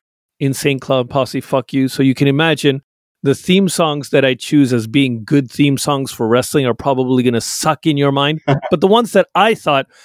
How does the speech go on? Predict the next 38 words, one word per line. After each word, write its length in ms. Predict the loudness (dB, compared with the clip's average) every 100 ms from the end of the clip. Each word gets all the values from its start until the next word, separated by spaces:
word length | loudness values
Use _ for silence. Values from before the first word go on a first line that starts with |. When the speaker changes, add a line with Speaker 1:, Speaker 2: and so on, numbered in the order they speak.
| _
Speaker 1:
that 180 | -2 0
stood 280 | -2 0 2
out 180 | 4 0
for 160 | -2 0
me, 160 | 0
I'm 100 | 0
gonna 140 | 0 0
go 140 | 0
through 140 | 2
my 120 | 2 4
list, 380 | 2 0 -4 _ _ _ -4
and 160 | 0
then 100 | 2
I'm 120 | 2 0
sure 180 | 2
you 80 | 2
guys 180 | 2 0
can 140 | -2
add 160 | -2 -2
to 60 | 2
this, 220 | 0 0
but 140 | 0
the 60 | 2
ones 200 | 2 2
that 100 | 2
I 160 | 2 2
liked 360 | 2 -2 -4 _ _ _ _
were, 360 | -6 2 2 2 0
I 180 | 2 4
liked 240 | 2 0
Sandman's 760 | -4 0 2 2 2 2 2 -2
E 180 | 0 0
C 340 | 0 0 2
W 480 | 2 2 2 2 0
song, 320 | 0 -2 -2 -2
not 240 | 2 4
only 220 | 4 4 2
because 420 | 0 2 2